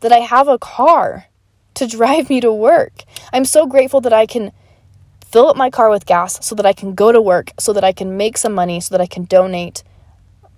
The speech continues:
a little bit at a time to help people that are suffering." Right?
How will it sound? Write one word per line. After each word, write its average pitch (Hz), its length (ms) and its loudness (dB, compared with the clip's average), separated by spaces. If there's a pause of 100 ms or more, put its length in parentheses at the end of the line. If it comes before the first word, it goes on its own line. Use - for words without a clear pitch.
(320)
a 180 80 2
little 208 360 2
bit 220 380 2 (260)
at 202 140 0
a 202 60 -4
time 170 420 -6 (160)
to 202 120 -6
help 185 360 -2
people 165 340 -8
that 165 120 -10
are - 80 -6
suffering." - 500 -12 (2250)
Right? 214 420 -10